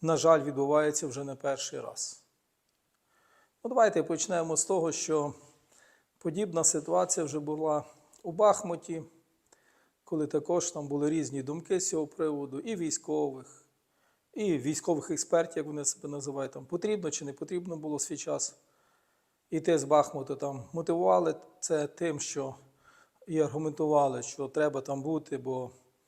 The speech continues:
там ми знищуємо, перемелюємо, е, ворожі війська. Ну, частково це дійсно так і є, але там і наших, на жаль, дуже багато загинуло.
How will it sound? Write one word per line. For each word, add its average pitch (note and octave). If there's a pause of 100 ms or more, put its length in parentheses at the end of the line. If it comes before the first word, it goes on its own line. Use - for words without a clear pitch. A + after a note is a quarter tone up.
(500)
там D3+
ми C#3+
знищуємо, C#3
перемелюємо, C3+ (800)
е, D3
ворожі C3
війська. A3
Ну, E3
частково D3
це C#3
дійсно C#3+
так C#3+
і F#3
є, G#3
але D3+
там F3
і F3+
наших, F3 (580)
на D3+
жаль, C#3
дуже C#3 (720)
багато C#3+ (240)
загинуло. C3+